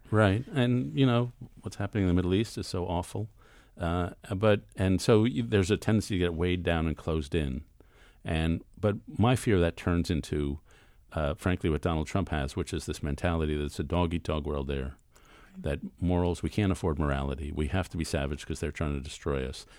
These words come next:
The ends justify the means. I hope none of us wanna have that mentality. Uh, and so the only way out of it is to, is to be this kind of defiant humanism that I'm trying to capture in the book.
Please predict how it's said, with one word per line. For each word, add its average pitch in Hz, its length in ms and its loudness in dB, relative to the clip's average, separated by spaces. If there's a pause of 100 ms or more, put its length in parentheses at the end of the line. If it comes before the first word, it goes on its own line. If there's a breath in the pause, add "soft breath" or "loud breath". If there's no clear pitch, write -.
(120)
The 80 140 -2
ends 80 140 0
justify 73 420 -2
the 69 100 -4
means. 65 460 -10 (600 soft breath)
I 95 380 4
hope 85 240 -2 (540)
none 90 280 4
of 85 80 4
us 71 200 -2
wanna 73 240 -4
have 69 240 -4
that 73 180 -4
mentality. 65 560 -8 (760 soft breath)
Uh, 78 40 -4
and 71 320 -4
so 73 440 -2 (120)
the 90 100 0
only 82 160 4
way 78 160 2
out 76 140 0
of 67 100 -4
it 69 60 -4
is 69 140 -6
to, 73 260 -4 (220)
is 73 140 -4
to - 120 -6
be 80 180 0
this 71 180 -4
kind 76 200 -2
of 69 140 -6
defiant 80 400 -4
humanism 71 600 -2 (460 soft breath)
that 71 160 -2
I'm 69 140 -2
trying 73 260 -4
to 73 200 -4 (400)
capture - 380 -6
in 69 80 -4
the 69 80 -6
book. 69 300 -10